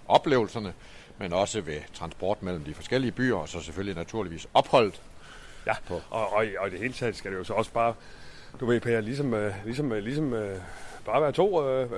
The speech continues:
Speaker 2: rejsekammerater, og
Speaker 1: Ja.
Speaker 2: hvad det, hvad det ellers indebærer. Øh, for det, på den måde vil vi jo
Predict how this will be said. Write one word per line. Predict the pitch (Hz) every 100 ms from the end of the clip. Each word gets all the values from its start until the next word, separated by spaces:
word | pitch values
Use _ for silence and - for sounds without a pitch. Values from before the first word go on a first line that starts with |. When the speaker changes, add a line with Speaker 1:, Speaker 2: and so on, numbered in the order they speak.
| 123
Speaker 2:
rejsekammerater, | - 196 196 156 139 127
og | 104 - 135
Speaker 1:
Ja. |
Speaker 2:
hvad | 127 127
det, | 127
hvad | 127
det | 131
ellers | 123 101
indebærer. | 113 85 80 - - - - - - 110
Øh, | 95
for | 92
det, | 127 117
på | 135
den | 156
måde | 143 143
vil | 120
vi |
jo | 117